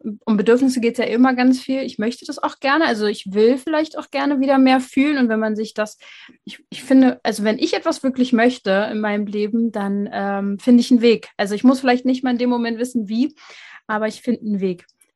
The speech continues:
Und, ähm, Medialität und Hochsensibilität steht meiner Meinung nach auch oft im, in Verbindung. Äh, wie drückt sich das denn bei dir aus mit deinen Hellsinnen, mit deiner Medialität? Oder was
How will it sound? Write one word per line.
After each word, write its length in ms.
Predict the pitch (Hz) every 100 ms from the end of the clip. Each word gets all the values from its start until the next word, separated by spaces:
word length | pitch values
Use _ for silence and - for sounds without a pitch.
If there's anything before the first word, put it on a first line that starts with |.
| _
Und, 500 | - 208 202 202 208 -
ähm, 640 | 208 202 202 202 202 233 233
Medialität 800 | 233 285 320 311 - - 294 285
und 180 | 262
Hochsensibilität 1040 | 294 262 277 254 262 247 240 - 247 247 - _ _ _ _
steht 460 | - - 226 - _ _ _ _
meiner 320 | 208 202 208 214
Meinung 260 | 208 208
nach 240 | 202 196 -
auch 180 | - 208
oft 320 | - 311 -
im, 340 | - 285 294 311
in 160 | 254 262
Verbindung. 800 | 269 247 262 277 294 302 349 - _ - - - - _ -
Äh, 600 | 214 214 214 214 220 220
wie 320 | 196 233 254
drückt 380 | 254 - 247 -
sich 180 | 247 -
das 240 | 233 226
denn 180 | - 220
bei 140 | 214
dir 360 | 202 208 208 -
aus 560 | 180 180 175 175 - - _
mit 180 | 196 185
deinen 280 | 180 180 180
Hellsinnen, 680 | - 185 185 175 175 175 175
mit 140 | 180
deiner 220 | 190 190 185
Medialität? 720 | 180 175 180 180 170 - 180
Oder 140 | 254
was 160 | 262 311